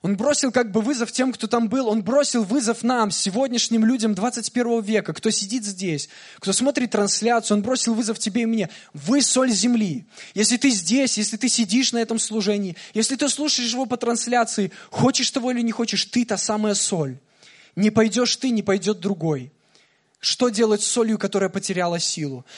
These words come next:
Что делать с христианином, который не хочет благовествовать, который не хочет своей жизнью показывать, что он верующий? Что делать?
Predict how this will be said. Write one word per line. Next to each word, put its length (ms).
Что 200
делать 320
с 80
христианином, 680
который 480
не 100
хочет 320
благовествовать, 600
который 260
не 120
хочет 340
своей 320
жизнью 640
показывать, 520
что 240
он 220
верующий? 680
Что 260
делать? 540